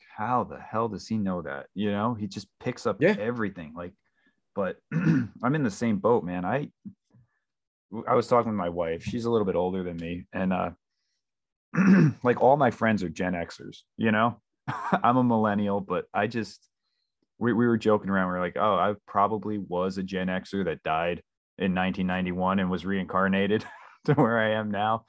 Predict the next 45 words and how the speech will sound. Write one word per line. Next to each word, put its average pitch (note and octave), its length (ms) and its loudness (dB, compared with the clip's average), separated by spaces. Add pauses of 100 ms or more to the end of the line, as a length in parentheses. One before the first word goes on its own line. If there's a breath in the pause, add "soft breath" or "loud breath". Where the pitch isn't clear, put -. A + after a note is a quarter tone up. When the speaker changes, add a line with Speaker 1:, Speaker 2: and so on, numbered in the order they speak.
(200)
Speaker 2:
Yeah. D3 300 6
Speaker 1:
Because A2+ 320 0 (460)
I A2+ 140 -2
just, C3 380 -8 (320)
I, - 100 -6 (100)
I A#2 80 -2
don't A#2+ 240 2
have A#2+ 220 0
a - 60 -10
connection B2 500 -4
with G#2 140 -4 (100)
anyone B2+ 380 0
my B2+ 180 2
age, C3 340 0
and F#2 120 -4
I've F2+ 140 -4
never A2 360 2
had A#2 220 2
that. G2+ 160 0
All G2 180 0
my A#2 140 2
friends A#2+ 300 -2
have G2+ 100 -8
always G2 240 -2
been F#2+ 140 -2
older A#2+ 440 0 (600)
or A2+ 160 4
younger. B2+ 400 2 (380)
You G2+ 100 -2
know, G2+ 140 4
I G2+ 100 2
don't A2 300 -2 (500)
have G2 220 -6 (160)
anyone C3 420 2
that's, G#2+ 340 -4
like, F#2 240 2 (280)
that F#2+ 180 2
I G#2+ 120 4
graduated G2+ 480 2
with. D2 120 -8
I E2+ 100 0
talked G2+ 260 0
to F#2+ 60 -2
one G2+ 280 0
guy, E2 260 0